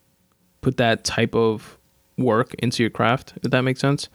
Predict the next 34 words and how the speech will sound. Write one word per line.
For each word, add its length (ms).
Um, 640
and 140
how 100
long 180
you 80
can 140
stay, 380
like, 260
in 140
that 200
zone 320
and 320
do 140
that. 240
And 180
if 140
it's 160
something 260
permanent, 480
which 400
the 160
answer 300
to 120
that 200
would 140
be 100
no, 160
it's 160
not. 300
But 400
it's 140
something 320
that 320
you, 800